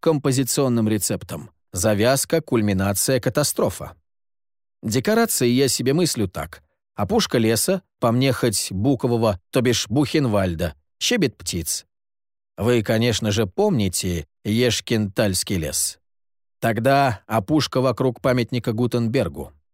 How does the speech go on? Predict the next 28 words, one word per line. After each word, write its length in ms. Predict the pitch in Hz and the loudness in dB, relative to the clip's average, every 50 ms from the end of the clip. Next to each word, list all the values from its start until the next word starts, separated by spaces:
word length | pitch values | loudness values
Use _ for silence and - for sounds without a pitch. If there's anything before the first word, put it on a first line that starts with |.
| _ _ _ _ | _ _ _ _
Отлично. 760 | - 131 131 117 - 90 90 85 - - - 82 80 78 - _ _ _ _ _ _ _ _ _ _ _ | -2 -2 -2 -2 -2 -4 -4 -4 -4 -6 -8 -8 -8 -12 -12 _ _ _ _ _ _ _ _ _ _ _
Старика 500 | - - - - 139 139 139 - 160 143 | -8 -6 0 0 2 2 2 2 2 2
Гутенберга 800 | 131 135 147 143 147 139 139 143 165 175 156 113 120 117 101 90 _ _ - | 2 2 2 2 2 2 2 4 2 2 2 2 2 2 2 0 _ _ -16
к 100 | - - | -12 -6
чертям 460 | - - 180 165 139 - - 98 82 | -2 0 2 2 0 0 -2 -2 -2
выбрасываем, 640 | 82 90 82 90 90 87 90 - - 87 92 92 87 - _ _ _ _ | -2 -4 -2 -2 -2 -2 -2 -2 -4 -2 -4 -4 -4 -6 _ _ _ _
а 120 | - 107 117 | -2 0 2
вот 120 | 143 160 | 2 2
беседку 420 | 135 131 143 135 - 220 208 - 143 | 2 2 0 2 2 0 2 2 0
оставляем. 600 | 120 - - 120 90 82 80 78 78 76 73 78 - _ _ _ _ _ _ _ _ _ - | 0 0 0 -2 -4 -2 -2 -4 -6 -6 -8 -12 -16 _ _ _ _ _ _ _ _ _ -4
И 140 | - 139 135 | 0 0 2
на 100 | 123 123 | 2 2
место 580 | 123 131 135 120 - - - 123 120 117 104 95 _ _ _ | 2 2 2 0 0 0 2 2 2 2 0 -2 _ _ _
первопечатника 920 | - 139 131 123 120 117 - 127 113 - - 185 175 - 113 104 98 110 101 | 0 2 4 4 2 2 0 0 -2 0 0 0 0 0 -2 -2 -2 0 0
водрузим 460 | 113 113 107 120 131 120 117 117 90 | 0 0 2 0 0 0 0 0 -2
вас. 420 | 76 - 78 76 - - - - _ _ _ _ _ _ _ _ _ _ _ _ _ - | -2 -4 -6 -6 -4 -6 -6 -8 _ _ _ _ _ _ _ _ _ _ _ _ _ -2
Так 220 | - 123 117 - | -2 -2 -2 0
точно, 420 | - 147 147 151 131 - - 113 110 113 - | 0 2 2 4 2 0 -2 -2 -4 -4 -2
именно 460 | 131 139 139 139 135 131 127 127 120 | 0 0 2 2 2 2 2 2 2
вас, 340 | 110 101 113 123 151 170 - | 2 2 2 2 2 2 0
фенотип 540 | - - 160 139 131 117 - - 139 - - | 0 0 0 2 2 0 2 0 0 0 2
Матерн, 500 | 104 113 110 - 120 110 101 90 87 85 | 0 0 0 0 2 0 0 0 0 -2
мы 200 | 90 101 123 123 | 0 0 0 2
там 220 | - 131 127 127 | 2 2 0 2
для 140 | 113 107 120 | 2 0 2
начала 380 | 120 117 107 - - 110 120 123 | 2 0 0 0 -2 0 0 0
и 60 | 117 | 0
поставим. 600 | - 113 101 - - - 87 80 73 69 69 | 0 -2 -4 -2 -2 -4 -4 -4 -6 -8 -10